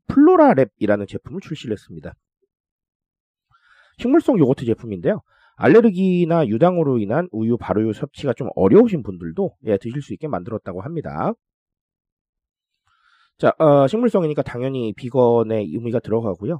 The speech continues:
자, 근데 조금 흥미로운 건 이게 남양유업만의 일은 아니죠. 최근에는 뭐 비건 프로틴 제품들도 나오고 있고, 아, 비건 시장이 굉장히 크게 확장이 되고 있습니다.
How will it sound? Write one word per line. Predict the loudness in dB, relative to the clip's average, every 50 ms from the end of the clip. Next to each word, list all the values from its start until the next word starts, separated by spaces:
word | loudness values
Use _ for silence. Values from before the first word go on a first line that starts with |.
| -10 _
자, | _ -2 0 0 0 -2 -4
근데 | -2 -2 -2 -2
조금 | -2 -4 -8 -6 -6
흥미로운 | -4 -4 -2 -2 0 0 0 -2 -2
건 | -4 -4 -4 -6 -10 _ _ _ _ -20 _
이게 | -6 -4 -2 -2
남양유업만의 | -2 -2 -2 -2 -2 -2 0 0 0 2 0 0 -2 -2 -2
일은 | -2 -4 -4 -6
아니죠. | -6 -10 -12 -10 -12 -12 -12 _ _ _ _ _ _
최근에는 | _ 0 2 2 2 2 2 2 0
뭐 | 2 2 2 2 2 0 -2 -4 _ _
비건 | -8 -6 0 2 2 2 2
프로틴 | 0 0 0 0 0 -2 -4
제품들도 | -4 -4 -4 -4 -6 -4 -4 -4 -4 -4
나오고 | -2 -2 -2 -2 -2 -4 -6
있고, | -8 -10 _ -12 -12 -12 -12 _ _ -20 _ _ _
아, | 0 2 4 4 4
비건 | 4 2 2 4 4 2
시장이 | 2 0 -2 -2 -2
굉장히 | -6 -8 -6 -4 -4 -6
크게 | -6 -8 -4 -4 -2
확장이 | -2 -2 -6 -4 -6 -4 -4 -4 -6
되고 | -6 -6 -6 -4 -4 -4 -4 -6
있습니다. | -8 -10 -14 -16 -16 -14 -14 -14